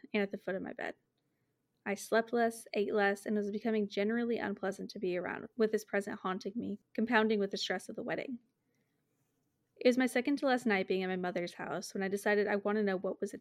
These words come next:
coming into my room. I didn't know why it never occurred to me before.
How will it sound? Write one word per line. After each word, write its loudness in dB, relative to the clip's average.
coming -2
into -6
my -6
room. -2
I 8
didn't 4
know 4
why 4
it 4
never 2
occurred 2
to -6
me -2
before. -4